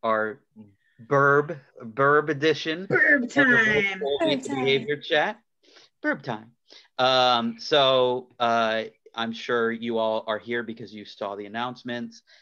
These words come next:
Speaker 1: Um, not that you randomly showed up here for any reason, um, but, um, otherwise, uh, we have myself, um, Emily Strong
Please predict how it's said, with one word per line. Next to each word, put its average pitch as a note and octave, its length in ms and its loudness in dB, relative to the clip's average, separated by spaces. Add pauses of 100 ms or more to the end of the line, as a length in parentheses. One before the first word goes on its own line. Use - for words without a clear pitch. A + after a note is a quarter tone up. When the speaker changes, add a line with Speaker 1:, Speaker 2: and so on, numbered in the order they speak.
(280)
Speaker 1:
Um, G#2 400 -6
not G#2+ 260 -6
that - 140 -12
you G#2+ 100 -14
randomly A2 420 -10
showed A2 280 -6
up G#2+ 100 -14 (540)
here B2 340 -2
for A#2 340 -8
any A#2+ 200 -6
reason, F3+ 500 -6 (100)
um, A2+ 440 -2 (320)
but, A#2 420 2
um, A#2 540 0 (260)
otherwise, B2 600 0
uh, A2+ 600 0
we A#2 180 -10
have A2 380 -4 (200)
myself, A2+ 760 -6 (240)
um, A2 520 -4 (880)
Emily A#2 460 -4
Strong A#2 600 -6